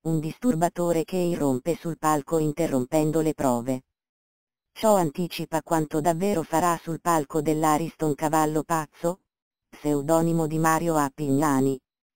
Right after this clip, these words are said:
un personaggio televisivo, attivista e scrittore italiano, noto per le sue azioni di disturbo effettuate in diverse manifestazioni.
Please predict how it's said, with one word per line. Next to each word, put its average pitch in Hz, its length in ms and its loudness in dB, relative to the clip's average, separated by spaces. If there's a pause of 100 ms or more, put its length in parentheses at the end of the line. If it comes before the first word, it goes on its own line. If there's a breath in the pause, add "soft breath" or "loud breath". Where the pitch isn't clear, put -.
(140)
un 151 120 -4
personaggio 160 680 -2
televisivo, 143 800 -2 (460)
attivista 170 680 -4
e 170 140 -2
scrittore 160 540 -2
italiano, 147 760 2 (440)
noto 170 400 0
per 165 180 -2
le 156 160 -2
sue 156 240 0
azioni 175 440 -2
di 156 120 -4
disturbo 151 560 -4
effettuate 156 720 0
in 151 160 2
diverse 151 500 -2
manifestazioni. 139 1200 -2